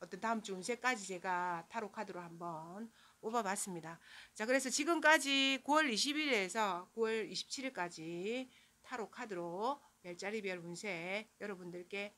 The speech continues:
말씀드렸고요. 좀, 어, 좋고 굉장히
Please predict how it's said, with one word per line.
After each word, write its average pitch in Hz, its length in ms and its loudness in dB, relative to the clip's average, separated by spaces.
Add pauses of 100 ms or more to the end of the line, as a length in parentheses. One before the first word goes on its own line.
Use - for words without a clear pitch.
(140)
말씀드렸고요. 180 960 -6 (560)
좀, 208 500 -4
어, 175 380 -16
좋고 180 640 -4
굉장히 202 680 -8